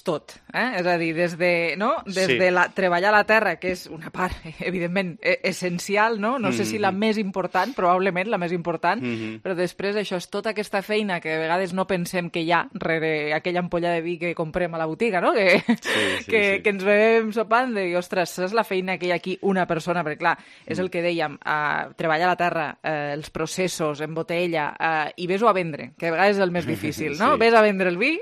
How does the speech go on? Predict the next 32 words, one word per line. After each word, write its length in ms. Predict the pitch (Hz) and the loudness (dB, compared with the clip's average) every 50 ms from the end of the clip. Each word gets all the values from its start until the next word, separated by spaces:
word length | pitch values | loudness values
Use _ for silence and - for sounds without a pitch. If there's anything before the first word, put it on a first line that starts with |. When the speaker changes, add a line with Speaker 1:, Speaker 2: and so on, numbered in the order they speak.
| - - | -2 -4
Speaker 1:
<laughs> 160 | 202 - - | -4 0 2
Speaker 2:
Sí, 200 | 240 262 254 - | 2 4 4 2
Speaker 1:
sembla 320 | - 226 220 226 240 233 214 | 2 2 2 4 4 4 4
Speaker 2:
sí, 80 | 202 180 | 4 4
Speaker 1:
aquell 240 | 202 202 - 233 226 | 2 2 2 2 0
Speaker 2:
sí. 40 | 247 | 0
Speaker 1:
últim 320 | 247 233 214 240 226 220 | -2 -2 -2 -2 -2 0
pas 200 | 208 254 262 247 | 2 2 2 4
i 60 | 226 214 | 4 2
a 40 | |
vegades 240 | 202 202 214 220 208 | 2 4 2 2 0
és 80 | 202 208 | 0 -2
el 80 | 208 | -2
més 160 | 196 190 202 196 | -2 -2 -4 -2
complicat, 520 | - 202 190 - 170 160 - 160 135 - | -2 -4 -4 -4 -6 -4 -2 -2 -4 -4
no? 180 | - 170 220 - _ _ _ _ _ | -6 -10 -10 -10 _ _ _ _ _
Speaker 2:
Sí, 300 | - - 120 101 80 - - | -8 -4 -4 -4 -4 -6 -10
sí. 260 | - - 95 82 76 - _ - _ - | -12 -6 -6 -6 -6 -8 _ -20 _ -6
Eh, 340 | - 87 87 87 87 87 - - - | -4 -2 -2 0 -2 -2 -4 -8 -12
de 160 | 101 95 101 | -8 -8 -6
fet, 220 | - - 101 92 95 | -2 -2 -4 -4 -2
quan, 220 | - 107 101 101 95 | -2 -2 -2 -2 -2
quan 200 | - 101 98 98 | -4 -2 -2 -2
et 100 | 98 87 | -2 -4
comences 520 | - 104 95 98 98 95 - 107 95 92 | -6 -4 -4 -4 -4 -4 -4 -6 -6 -4
a 40 | 104 101 | -4 -4
il·lusionar 460 | 95 95 98 92 87 98 95 95 92 | -4 -4 -4 -6 -6 -6 -4 -4 -4
amb 120 | 92 95 | -4 -6
això, 420 | 92 92 - 117 110 113 113 107 - | -6 -6 -4 -2 0 0 0 0 0
penses 440 | - 98 98 95 - 101 92 90 | -2 -2 -2 -4 -6 -6 -6 -6
en, 140 | 95 92 95 95 92 - | -6 -8 -8 -8 -10 -8
en, 220 | - 80 95 95 | -6 -6 -6 -6